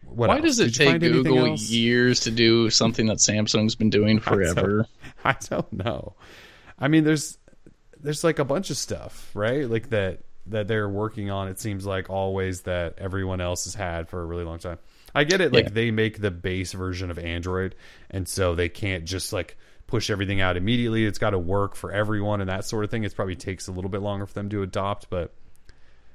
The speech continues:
Speaker 1: like, this is their operating system. They <laughs> can't seem to do anything.
Speaker 2: Yeah, I was just checking. I just got a new direct deposit from Samsung. I quickly wanted to say, I think Samsung is, like, the best Android O E M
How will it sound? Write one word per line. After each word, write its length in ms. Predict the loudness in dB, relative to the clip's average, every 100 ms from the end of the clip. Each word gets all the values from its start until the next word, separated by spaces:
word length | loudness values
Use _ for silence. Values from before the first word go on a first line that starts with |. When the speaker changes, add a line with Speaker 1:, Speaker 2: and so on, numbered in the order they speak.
| -6
Speaker 1:
like, 120 | -2 0
this 140 | -2
is 100 | -2
their 240 | 0 0
operating 360 | 0 -2 -4 -6
system. 340 | -8 -8 -8 -10
They 80 |
<laughs> 0 |
can't 560 | -8 -6 -6 0 0 2
seem 380 | -2 -2 -2 -2
to 240 | -2 -4
do 360 | -2 0 0 0
anything. 520 | -4 -6 -6 -8 -10 -14 -20 -20 -20 0
Speaker 2:
Yeah, 480 | 4 6 4 2 2
I 60 | 2
was 100 | 4
just 160 | 2
checking. 260 | 4 4 4
I 60 | 0
just 180 | 2
got 140 | 4 4
a 20 |
new 140 | 4
direct 320 | 2 0 0 -2
deposit 480 | 0 4 4 0
from 140 | -4 -2
Samsung. 500 | 0 2 2 2 4
I 60 | 6
quickly 340 | 8 10 10
wanted 200 | 10 10
to 40 | 10
say, 140 | 8
I 40 |
think 180 | 8 6
Samsung 500 | 8 6 6 6 6
is, 100 | 6
like, 180 | 4 2
the 60 | 0
best 460 | 2 6 6 6 0
Android 480 | 0 2 2 2 4
O 180 | 4
E 140 | 4 4
M 340 | 4 4 2